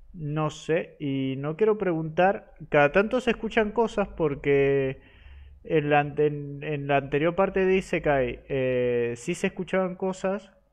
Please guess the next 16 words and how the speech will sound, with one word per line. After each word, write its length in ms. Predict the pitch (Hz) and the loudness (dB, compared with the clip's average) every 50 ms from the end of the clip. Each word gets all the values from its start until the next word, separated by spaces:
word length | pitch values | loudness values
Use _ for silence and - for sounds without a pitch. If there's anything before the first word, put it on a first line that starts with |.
| _ - 147 | _ 6 8
pasos 460 | 147 147 147 - 151 139 131 - - | 8 8 6 2 -4 -4 -4 -6 -8
y 160 | 135 127 123 | -8 -6 -2
golpes, 680 | 117 135 151 160 147 151 156 - 131 151 185 - - _ _ _ _ _ _ _ _ _ _ _ _ _ _ _ _ _ _ _ | 2 4 4 4 2 0 -2 -4 -4 -4 -4 -8 -16 _ _ _ _ _ _ _ _ _ _ _ _ _ _ _ _ _ _ _
pero 260 | - 143 139 135 135 127 | 0 2 4 6 6 6
así 360 | 131 131 135 - - 214 214 | 6 4 2 0 -4 -4 -4
no. 180 | 196 185 190 190 170 156 | -4 -4 -6 -8 -10 -6
Más 200 | 151 151 175 190 | -2 -2 0 2
que 140 | - 208 202 | 4 4 6
nada 240 | 220 233 226 202 | 6 6 6 4
porque 380 | 196 185 160 156 156 151 147 147 | 4 0 0 2 2 4 6 6
hay, 200 | 151 156 160 160 | 8 8 6 6
hay, 480 | 165 165 156 147 151 151 151 151 156 156 | 6 4 4 4 2 2 0 0 -2 -2
hay 220 | 156 156 156 165 | 0 0 0 0
un 160 | 165 160 156 | -2 -2 -2
mod 200 | 156 156 160 156 | -2 -2 -2 0
de, 760 | 156 165 160 156 151 147 143 139 135 131 127 120 120 120 117 | 2 2 4 4 4 4 2 2 2 0 0 0 -2 -4 -6